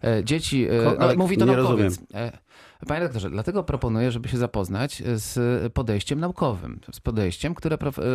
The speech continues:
Speaker 1: e,
Speaker 2: Ale gdzie
Speaker 1: pre-
Speaker 2: modyfikacja genetyczna, a gdzie in vitro?
Speaker 1: E, no, od razu na to pytanie odpowiadam. W bardzo wielu przypadkach, e, do zapłodnienia nie może dojść ze względu na wady genetyczne i natura sama,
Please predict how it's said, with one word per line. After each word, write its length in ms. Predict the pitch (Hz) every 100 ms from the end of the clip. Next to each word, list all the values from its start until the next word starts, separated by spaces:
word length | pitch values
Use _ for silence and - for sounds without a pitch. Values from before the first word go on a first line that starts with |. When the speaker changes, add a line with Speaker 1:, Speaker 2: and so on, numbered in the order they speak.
| 123
Speaker 1:
e, 20 | 123
Speaker 2:
Ale 120 | 127
gdzie 160 | 123 233
Speaker 1:
pre- 40 |
Speaker 2:
modyfikacja 680 | 349 135 107 131 127 135 123
genetyczna, 520 | 123 123 135 135 175
a 60 |
gdzie 200 | 175 151
in 100 | 185
vitro? 280 | 190 151 127
Speaker 1:
E, 120 | 120 - -
no, 160 | 165
od 160 | - 151
razu 340 | 160 156 156 147 - 135
na 120 | 139
to 100 | 135
pytanie 360 | - 135 127 127
odpowiadam. 540 | - 127 110 85 82 - - - -
W 100 | 110
bardzo 280 | 165 156
wielu 200 | 131 127
przypadkach, 800 | 113 127 120 98 - 120 160 - -
e, 280 | 120 113 110
do 140 | 117 123
zapłodnienia 560 | 135 135 127 143 139
nie 120 | 123
może 260 | 131 151 123
dojść 380 | 101 101 135 -
ze 100 | 123
względu 520 | 117 143 143 131 131
na 380 | 101 123 120 127 120
wady 280 | 117 131
genetyczne 600 | 135 127 123 113 - 87 -
i 80 | 135
natura 360 | 139 156 175
sama, 420 | 156 180 170 113